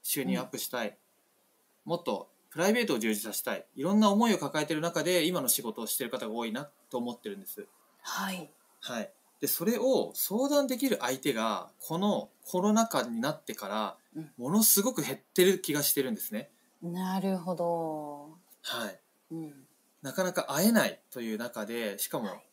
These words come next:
Speaker 1: 会社の人には言いづらいとなった場合に、
Speaker 2: うん。
Speaker 1: 誰に相談するんだろうっていうことで、
Speaker 2: はい。
Speaker 1: 社外の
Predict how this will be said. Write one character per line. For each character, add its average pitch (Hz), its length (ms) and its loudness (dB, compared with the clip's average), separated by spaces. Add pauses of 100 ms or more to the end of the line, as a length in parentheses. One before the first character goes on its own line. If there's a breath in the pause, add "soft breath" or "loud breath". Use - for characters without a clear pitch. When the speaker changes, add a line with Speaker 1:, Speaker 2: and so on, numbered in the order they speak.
(120)
Speaker 1:
会 208 240 2
社 247 160 4
の 233 120 4
人 233 180 4
に 175 100 6
は 113 100 2
言 127 200 -2
い - 20 0
づ 131 160 0
ら 127 120 6
い - 120 -4 (440)
と 143 100 4
な 127 100 2
っ 127 80 -8 (100)
た 110 100 -6
場 113 180 -2
合 110 80 -2
に、 127 420 -6 (720)
Speaker 2:
う - 140 -20
ん。 - 120 -20
Speaker 1:
誰 190 220 4
に 220 80 4
相 143 140 2
談 135 140 2
す 139 100 0
る 139 80 4
ん - 20 0
だ 110 80 4
ろ 95 120 2
う - 20 -12 (360)
っ - 20 -18
て 185 80 2
い 170 100 6
う 160 40 2
こ 165 120 -4
と 151 160 0
で、 156 400 2 (100)
Speaker 2:
は - 160 0
い。 190 40 2
Speaker 1:
社 240 140 2
外 208 340 6
の 120 360 -4